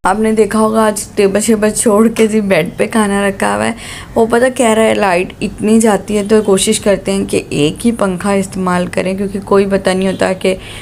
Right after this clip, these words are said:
दो घंटे बाद आएगी, तीन घंटे बाद आएगी या आएगी ही नहीं। तो अंदर बैठे हुए थे सारे बच्चे और मामा वगैरह, तो फिर मैं इनका और अपना नाश्ता भी अंदर ले गई। तो बच्चों की नई फरमाइश आई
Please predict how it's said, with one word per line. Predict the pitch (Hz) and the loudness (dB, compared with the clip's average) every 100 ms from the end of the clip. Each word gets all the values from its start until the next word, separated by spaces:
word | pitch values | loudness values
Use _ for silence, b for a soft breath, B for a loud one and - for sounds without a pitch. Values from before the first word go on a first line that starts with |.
| B - | B -2
दो | 196 190 | 4 4
घंटे | 202 202 196 | 4 0 0
बाद | 196 185 | 2 2
आएगी, | 185 170 208 226 | 2 2 0 0
तीन | 190 233 | 2 2
घंटे | 233 214 233 | 2 0 2
बाद | 202 202 196 | 2 2 4
आएगी | 190 196 254 | 2 2 0
या | 262 - | 0 -2
आएगी | - 170 175 180 190 | 0 2 0 0 -2
ही | 185 | -2
नहीं। | 180 180 175 B B B | 0 -2 -4 B B B
तो | 208 | 2
अंदर | 214 208 226 | 2 4 4
बैठे | 220 202 220 | 4 2 0
हुए | 214 | 2
थे | 220 | 0
सारे | 220 202 190 | 2 2 2
बच्चे | 190 190 - | 0 0 0
और | 202 | 2
मामा | 196 185 190 | 2 2 2
वगैरह, | 190 185 185 | 2 2 2
तो | 185 | 0
फिर | 190 202 | -2 0
मैं | 190 185 | 0 0
इनका | 180 175 190 190 | -2 -2 0 2
और | 185 | 2
अपना | 165 156 180 | 0 -2 0
नाश्ता | 180 175 - | 0 -2 -2
भी | 185 190 | 0 0
अंदर | 180 175 180 | 0 0 2
ले | 185 | 0
गई। | 175 190 - B B | 0 -2 -4 B B
तो | - | -2
बच्चों | 214 220 226 | 0 2 2
की | 233 | 4
नई | 220 214 | 4 2
फरमाइश | 226 220 208 202 220 - | 2 2 2 0 -2 -2
आई | 208 | -2